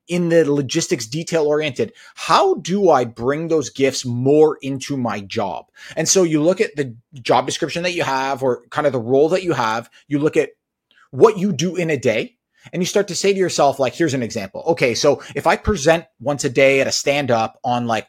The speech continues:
what my piece of the function is doing, do I do that through a written document, or do I do it mostly through an oral presentation with, like, some written pieces to support it? Well,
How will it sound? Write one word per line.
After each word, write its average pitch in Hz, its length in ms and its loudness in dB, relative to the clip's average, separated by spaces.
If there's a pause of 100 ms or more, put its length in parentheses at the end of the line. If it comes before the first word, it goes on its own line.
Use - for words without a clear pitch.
what 135 280 0
my 131 260 -2
piece 143 260 -10
of 135 40 -12
the 123 80 -6
function 127 400 -6
is 107 140 -8
doing, 107 520 -2 (720)
do 175 280 2
I 156 200 6
do 165 380 -6
that 151 600 -2 (160)
through 160 240 0
a 123 80 -4
written 185 380 -2
document, 226 580 0 (420)
or 180 280 6
do 165 240 2
I 165 80 8
do 160 180 4
it 170 60 0
mostly 170 260 0
through 156 180 0
an 143 60 -4
oral 170 240 4
presentation 139 720 -2
with, 131 220 0
like, 127 180 0
some 139 240 -2
written 135 160 -6
pieces 131 360 -8
to 131 80 -4
support 147 380 2
it? - 160 -6
Well, 151 300 4